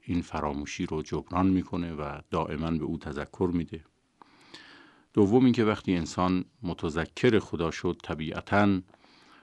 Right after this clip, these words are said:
خودش رو فراموش نمی کند و سعی می‌کنه که از بدیها دوری کند. و سوم اینکه یکی از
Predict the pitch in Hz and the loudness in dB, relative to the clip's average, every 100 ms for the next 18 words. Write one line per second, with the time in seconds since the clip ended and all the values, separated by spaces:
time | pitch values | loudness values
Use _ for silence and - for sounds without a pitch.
0 | _ _ - 101 95 - 92 90 87 - | _ _ 0 4 4 2 2 2 2 -6
1 | - 82 76 78 82 - 95 92 82 82 | -6 -4 -2 -2 -4 0 2 2 0 -2
2 | 82 78 76 76 73 76 - 92 90 82 | -2 -4 -6 -6 -6 -12 -4 0 2 0
3 | 78 82 78 - 78 76 67 - _ _ | -2 -4 -6 -6 -8 -8 -10 -18 _ _
4 | - 82 73 69 85 76 78 76 98 92 | -6 -6 -4 -4 -4 -2 -2 0 0 -2
5 | 82 80 - _ _ _ _ - - - | -2 -4 -12 _ _ _ _ -20 -20 -20
6 | - _ _ _ _ - 92 - 92 117 | -20 _ _ _ _ -4 0 4 4 6
7 | 139 131 123 110 110 101 - _ _ _ | 6 6 4 0 0 -2 -10 _ _ _
8 | _ _ _ - 120 - 95 87 78 80 | _ _ _ 0 0 4 2 4 0 -6